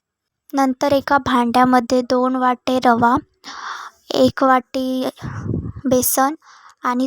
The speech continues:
थोडंसं दही घालून घ्यायचं. ते टाकल्यानंतर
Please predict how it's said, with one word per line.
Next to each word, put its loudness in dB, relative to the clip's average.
थोडंसं 0
दही 2
घालून 0
घ्यायचं. -2
ते 2
टाकल्यानंतर 0